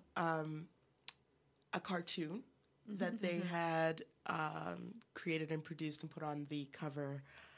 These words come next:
Speaker 1: And the cartoon apparently depicted, uh,
Speaker 2: Muhammad.
Speaker 1: Muhammad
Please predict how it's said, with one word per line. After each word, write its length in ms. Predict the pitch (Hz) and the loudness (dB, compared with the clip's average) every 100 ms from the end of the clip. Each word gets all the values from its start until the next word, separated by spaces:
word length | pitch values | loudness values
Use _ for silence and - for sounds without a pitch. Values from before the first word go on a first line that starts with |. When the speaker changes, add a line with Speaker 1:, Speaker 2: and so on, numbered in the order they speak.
| - - - - | -20 -20 -12 -2
Speaker 1:
And 300 | 160 151 151 | 0 2 2
the 40 | 151 | 0
cartoon 800 | 165 151 - 156 151 151 151 151 | 2 2 2 2 4 4 2 0
apparently 520 | 156 165 151 - 151 143 | -2 2 2 2 0 -2
depicted, 880 | 147 - 160 - - 147 143 143 135 - - - - - - - - | -4 -2 -2 -2 0 2 2 0 -4 -18 -20 -20 -20 -20 -20 -20 -8
uh, 40 | 160 151 160 143 139 | -6 -4 -4 -4 -4
Speaker 2:
Muhammad. 320 | 208 156 175 170 | -6 -6 -6 -4
Speaker 1:
Muhammad 680 | 160 156 160 156 156 151 | -2 -2 0 0 2 0